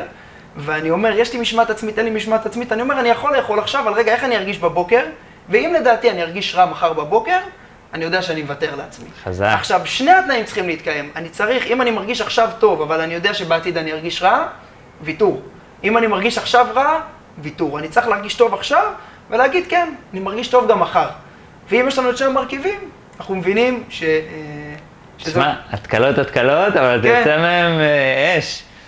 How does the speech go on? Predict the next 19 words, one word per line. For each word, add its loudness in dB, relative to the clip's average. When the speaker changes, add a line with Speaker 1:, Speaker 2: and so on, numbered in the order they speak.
Speaker 2:
פצצה. 0
אז 0
המרכיב 0
הראשון, 2
אני -2
רק -2
אסכם -4
את -4
זה, 0
המרכיב -4
הראשון -4
אמרנו -2
משמעת -4
עצמית, -6
שזה -6
מתחלק -6
בעצם -4
להגדרה, -2
תכנון, -10